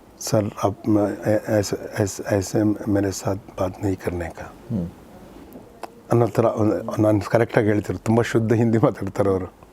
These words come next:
Speaker 1: ಆಮೇಲೆ ಇಂಗ್ಲೀಷಲ್ಲಿ ಹೇಳಿದ್ರು, "You sat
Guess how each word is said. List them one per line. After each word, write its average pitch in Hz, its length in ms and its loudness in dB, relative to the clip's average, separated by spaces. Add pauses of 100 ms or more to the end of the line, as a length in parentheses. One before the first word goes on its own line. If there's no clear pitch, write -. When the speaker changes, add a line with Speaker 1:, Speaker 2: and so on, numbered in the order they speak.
(580)
Speaker 1:
ಆಮೇಲೆ 131 240 4
ಇಂಗ್ಲೀಷಲ್ಲಿ 113 420 2
ಹೇಳಿದ್ರು, 92 240 -4 (800)
"You 147 100 8
sat 135 420 2